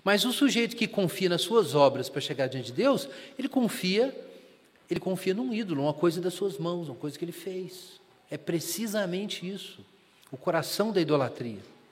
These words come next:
Então, isso significa que re-, nos reconhecemos com a imagem de Deus, significa reconhecer a presença e a acessibilidade de Deus. Foi o que acontece na Reforma Protestante. Esse é um ponto que o Kuyper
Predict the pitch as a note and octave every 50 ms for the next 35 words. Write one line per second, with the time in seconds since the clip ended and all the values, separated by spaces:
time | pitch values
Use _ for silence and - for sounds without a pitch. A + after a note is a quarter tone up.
0 | _ _ - - - - - - - - - F3 E3 - B3+ C4 C4 - A#3 A3
1 | A#3 A#3 - - B3+ C4+ C#4+ C4+ - - C4 B3+ A#3+ G#3+ F#3 - - - - D3
2 | D3+ D3 G#3 G#3+ G#3+ - F#3+ G3+ A#3 C4+ A#3+ G#3+ A3+ A3 - G#3 F#3 E3 D3+ -
3 | A3 A#3 A#3 - - G3+ F#3 E3+ E3 D#3+ D#3 D3 D3+ C#3 B2+ B2 A2+ C3+ F3 G#3+
4 | A3+ - - - F3 F#3+ F#3+ - - - G#3+ G#3 - A3 G#3+ F#3+ - - - -
5 | - - - F3+ F3+ F3+ G#3 G3 F3+ D#3+ - - - - G3+ A3+ A3 - - D#3
6 | - - E3+ D3+ B2+ A#2 C#3+ E3 F#3 F3 - - D#3 - - - C#3 - - C#3
7 | B2+ B2+ A#2+ A#2+ A#2+ A#2 A2 A2 B2+ D#3+ F#3 F3 F3 - - - - - - C#3
8 | C#3 - E3 D3+ E3+ D3+ D3+ - D#3+ D#3 D#3+ - D3+ C3+ C3+ C3 C3 - D3 C3+
9 | B2+ B2+ - - A#2+ - - A2+ - - - F#3+ F3+ - - - - - - -
10 | - - _ _ _ _ _ _ _ _ _ _ _ _ _ - A#2 A2+ - C#3+
11 | A#2+ - - C3+ B2+ - - C3 C3 - B2+ B2+ B2+ - C3 B2+ -